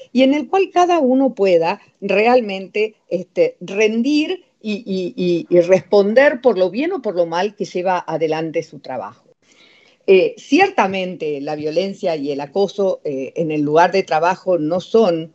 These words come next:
un capítulo distinto de la violencia y el acoso en general, digo. <laughs> Esta es una, una especificidad que se da en, en,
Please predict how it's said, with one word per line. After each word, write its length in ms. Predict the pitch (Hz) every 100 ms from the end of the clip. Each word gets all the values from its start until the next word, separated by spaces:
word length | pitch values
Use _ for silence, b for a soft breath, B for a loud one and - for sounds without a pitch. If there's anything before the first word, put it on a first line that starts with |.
| _
un 160 | 175 170
capítulo 560 | 165 165 175 190 170
distinto 540 | 147 135 - 175 170 196
de 80 | 139
la 120 | 139
violencia 540 | 139 139 156 156 170
y 100 | 139
el 80 | 131
acoso 440 | 131 151 151 156 -
en 160 | 151
general, 720 | - 131 117 175 180 139 107 92
digo. 200 | 113 - -
<laughs> 340 | - _ _
Esta 240 | - - 190
es 120 | 190
una, 300 | 160 156 - 139 - -
una 200 | 147 151
especificidad 920 | - 156 147 143 147 151 160 190 190
que 120 | 151
se 160 | - 147
da 260 | 156 160
en, 260 | 147 135 120
en, 320 | 160 143 127